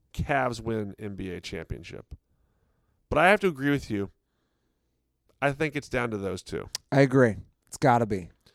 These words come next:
Speaker 1: The other highlight that no one's gonna care about at all is, I looked it up tonight.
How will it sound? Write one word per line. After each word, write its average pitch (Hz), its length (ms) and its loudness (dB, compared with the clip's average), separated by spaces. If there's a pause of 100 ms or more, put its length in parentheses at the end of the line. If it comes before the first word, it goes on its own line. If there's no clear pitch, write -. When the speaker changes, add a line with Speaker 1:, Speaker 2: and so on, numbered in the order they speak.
(1500)
Speaker 1:
The 127 120 2
other 170 160 6
highlight 165 280 8
that 127 200 0
no 135 120 4
one's 135 180 2
gonna 127 120 -2
care 120 180 -2
about 110 240 2
at 107 60 -6
all 107 200 2
is, 107 140 -4
I 107 120 -2
looked 123 200 -2
it 123 60 0
up 110 100 -4
tonight. 107 360 -4